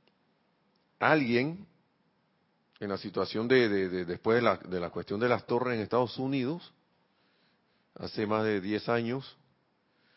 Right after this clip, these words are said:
el nueve once, como que la habían privado de sus libertades, ¿no? Y le preguntaban que, "Oiga, pero usted no se siente como incómoda por esto", y que, "No, después que,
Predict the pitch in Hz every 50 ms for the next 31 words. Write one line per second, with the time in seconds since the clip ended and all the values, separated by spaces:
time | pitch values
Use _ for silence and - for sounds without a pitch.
0 | _ _ _ _ _ _ _ _ _ _ _ _ _ _ _ _ _ _ _ _
1 | _ _ - 98 98 95 92 92 92 101 110 107 - 143 139 135 - - 101 98
2 | 98 - - 95 90 90 95 110 120 120 - 117 107 107 107 117 127 131 123 -
3 | - - 92 95 90 85 87 80 87 - 156 156 139 107 95 92 110 156 151 113
4 | 98 90 90 - - 90 90 87 82 95 120 120 107 - 92 113 147 143 123 95
5 | - 92 87 - 101 117 127 - 120 101 120 123 - 139 - - 90 87 85 -
6 | 110 - - 117 127 131 123 - - 98 120 120 - 87 - - 98 113 147 160
7 | 135 - - 117 120 - 147 143 135 -